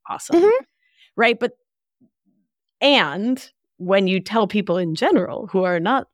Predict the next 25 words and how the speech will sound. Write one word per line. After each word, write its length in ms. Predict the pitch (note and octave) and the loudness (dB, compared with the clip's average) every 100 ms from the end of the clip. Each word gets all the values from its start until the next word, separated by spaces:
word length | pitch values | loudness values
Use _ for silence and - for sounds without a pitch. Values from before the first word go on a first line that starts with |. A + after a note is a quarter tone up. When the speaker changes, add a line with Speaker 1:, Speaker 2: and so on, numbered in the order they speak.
| - | -4
Speaker 1:
life 220 | E3+ E3 | -4 0
coaches 340 | F3 E3 E3 | -2 -2 -2
and 160 | E3 D#3+ | -2 0
therapists, 460 | F3+ E3+ D#3+ D#3+ F3 | 0 0 0 -2 0
right? 200 | E3+ E3+ | 0 0
People 240 | G3+ F3+ | 0 0
like 180 | F3+ F3 | 0 0
us 140 | E3+ | -2
who 160 | - F3+ | 0 -2
think 320 | - A3 F#3 | 2 0 2
about 340 | F3+ E3+ D#3+ | 2 0 -2
these 200 | E3+ E3 | -8 -10
things, 540 | - D3+ C#3 C4+ - - _ _ _ | -10 -10 -8 -8 -10 -20 _ _ _
right? 280 | F3+ F#3 G3 | 0 2 0
Speaker 2:
Right. 120 | - _ _ _ _ _ _ _ _ _ | -4 _ _ _ _ _ _ _ _ _
Speaker 1:
They 140 | G#3+ G3 | 0 2
just, 220 | G3+ F#3 - | 0 -4 -2
"Yeah, 320 | G#3+ B3 A#3+ | 2 2 4
oh, 680 | A#3+ A#3+ A#3+ A#3 A3+ A3 A3+ | 4 4 6 6 4 4 2
oh, 380 | B3 C4 B3 A3+ | 2 4 6 6
I'm 180 | G#3+ A3+ | 4 0
so 320 | - A#3+ G#3+ | -2 0 0
sorry. 560 | F3+ - A3 G3 G3 G3 | 0 -4 0 2 2 4
Oh." 1300 | A3 G#3+ G#3 G3+ F#3+ F#3+ F#3 F3+ F3 E3+ E3+ E3+ D#3+ | 4 6 6 6 4 4 2 0 -4 -10 -12 -10 -2
Speaker 2:
Mm-mm. 440 | F#3+ E3+ D#3+ D3 | -2 0 0 0